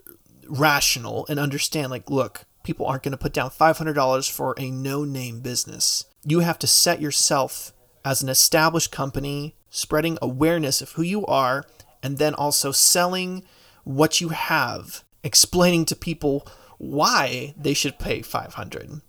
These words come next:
rather than they need to pay five hundred if they want this. 'Cause there are people, there are consumers that love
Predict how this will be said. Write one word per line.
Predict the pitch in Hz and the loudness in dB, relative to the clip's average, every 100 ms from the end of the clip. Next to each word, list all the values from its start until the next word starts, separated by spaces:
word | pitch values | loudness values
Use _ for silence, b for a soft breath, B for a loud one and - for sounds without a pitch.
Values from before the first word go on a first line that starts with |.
| _ _ b b b b b | _ _ b b b b b
rather | 143 139 131 131 | 0 2 2 -2
than | 131 123 120 - | -2 -4 -8 -8
they | 139 139 | -2 0
need | 135 135 135 | 0 -2 -4
to | - | -4
pay | 131 131 | -6 -6
five | 120 120 | -8 -10
hundred | - 147 131 | -6 -6 -6
if | - | -14
they | - | -14
want | - 135 123 | -8 -8 -8
this. | - - - - _ _ - | -8 -2 -2 -2 _ _ -2
'Cause | 196 190 - - _ _ _ _ 202 | 0 2 0 -4 _ _ _ _ 4
there | 202 185 | 6 8
are | 185 | 6
people, | 180 180 175 180 | 4 -2 0 0
there | 165 160 | 2 2
are | 160 | 2
consumers | 170 151 - 156 143 156 - | 0 0 2 0 -2 -4 -2
that | 143 131 - - | 0 -2 -6 -8
love | 147 139 143 143 156 143 151 - | -4 -2 2 6 6 4 -8 -16